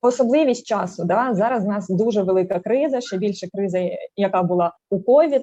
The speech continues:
так, е, я в бізнес прийшла у ковід, і, е, зараз багато людей, які просто потребують хоч, хоч як-, якоїсь роботи, так, і ми наразі можемо їм, е, е, надати не тільки роботу і дохід, так, а, а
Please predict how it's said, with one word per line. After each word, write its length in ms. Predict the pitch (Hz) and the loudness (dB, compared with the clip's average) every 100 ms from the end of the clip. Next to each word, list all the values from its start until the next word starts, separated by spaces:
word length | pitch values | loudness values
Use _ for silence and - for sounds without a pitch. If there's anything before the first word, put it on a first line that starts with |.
| - | -2
так, 200 | 233 226 240 | -8 -6 -6
е, 240 | 196 196 | -4 0
я 180 | 190 220 | 2 2
в 20 | |
бізнес 340 | 196 196 185 180 | 2 0 -2 -4
прийшла 380 | 190 185 180 | -4 -2 0
у 100 | 180 | -2
ковід, 400 | 175 247 277 269 - _ - - | 2 2 4 2 -2 _ -20 -4
і, 380 | 214 202 196 190 | 0 2 2 0
е, 540 | 190 190 180 180 175 180 - - | 0 -2 -2 -2 -4 -6 -6 -2
зараз 400 | 180 214 233 220 | 2 2 4 2
багато 360 | 185 202 208 190 | 2 0 -2 -2
людей, 300 | 185 185 233 | -2 0 -2
які 220 | 214 185 - | -2 -4 -2
просто 360 | 226 247 208 | -2 -2 -2
потребують 640 | - 185 202 175 226 233 - | -6 -4 -2 0 0 0 -2
хоч, 120 | 190 190 190 - 208 | -4 -4 -8 -12 -6
хоч 200 | 214 208 | -4 -2
як-, 120 | 208 208 | -2 -2
якоїсь 540 | 214 208 226 214 214 | -4 0 2 2 0
роботи, 520 | 202 185 214 277 180 180 | -4 -2 0 0 -2 -6
так, 200 | 202 226 - _ _ | -6 -8 -10 _ _
і 160 | 208 196 | 0 0
ми 220 | 202 247 | 0 -2
наразі 460 | 208 202 220 196 190 | 0 2 2 0 -2
можемо 420 | 202 220 208 190 | -2 -2 -2 -4
їм, 300 | 185 202 190 | -4 -4 -4
е, 260 | 185 185 - _ _ - | -4 -4 -6 _ _ -4
е, 120 | 196 | -2
надати 440 | 208 240 247 254 220 | 2 2 0 0 0
не 140 | 208 | 2
тільки 380 | 208 262 339 302 | 0 -2 -2 0
роботу 340 | 269 220 214 214 | -2 -2 -4 -4
і 140 | 196 | -6
дохід, 420 | 180 190 190 185 190 | -4 -6 -4 -6 -4
так, 220 | 214 254 - | -6 -8 -6
а, 280 | 190 196 196 202 _ | -2 0 -2 -6 _
а 340 | - 185 180 | -2 0 2